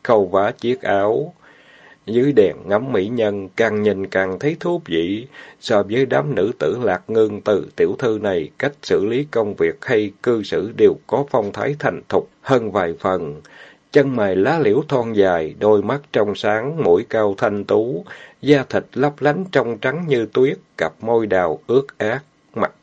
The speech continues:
thơm trắng mịn, làm nổi bật gò má mỹ lệ càng thanh tân thoát tục hơn. Khóe miệng nhếch lên thành đường vòng cung,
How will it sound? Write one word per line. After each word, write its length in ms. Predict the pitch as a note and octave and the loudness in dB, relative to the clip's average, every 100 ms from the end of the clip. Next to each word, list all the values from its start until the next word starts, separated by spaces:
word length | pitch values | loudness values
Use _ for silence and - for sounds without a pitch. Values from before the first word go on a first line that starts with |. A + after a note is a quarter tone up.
| - | -4
thơm 280 | A2 G2 F#2+ | -2 -2 -4
trắng 360 | F#2 A#2 C#3+ | -6 -4 -2
mịn, 320 | F#2 E2+ - - - - - | -2 -2 -8 -12 -18 -20 -6
làm 360 | G#2 G#2+ G2+ G2+ | 0 2 2 2
nổi 140 | C3+ | 2
bật 280 | D3+ F#2+ - | 2 0 2
gò 200 | G2 F#2+ | 2 4
má 240 | G2 C3 | 2 -2
mỹ 220 | E3 A2 C#3 | 0 0 2
lệ 280 | F#2+ F#2+ G#2 - | 2 0 -2 0
càng 240 | F#2+ F2+ | 0 -2
thanh 240 | - A#2+ A#2+ | -4 -4 -2
tân 240 | A2+ A2+ | -2 -2
thoát 200 | - F#2 - | -2 -4 0
tục 140 | F#2 F#2+ | -2 -2
hơn. 440 | - A#2 A2+ A2+ A2+ - - - _ | -2 -2 -2 -6 -12 -18 -20 -20 _
Khóe 200 | B2 B2 | 0 0
miệng 340 | C3 F2+ D2+ F#2+ | 0 -2 0 0
nhếch 240 | A#2+ B2+ | 0 2
lên 260 | G#2+ G2+ G2 | 0 0 0
thành 300 | A#2 F2 - | -2 -2 -6
đường 300 | G#2 F#2+ - | 0 2 2
vòng 280 | E2 F2 D2+ | -4 -4 -4
cung, 380 | - G2+ F#2+ | 2 2 2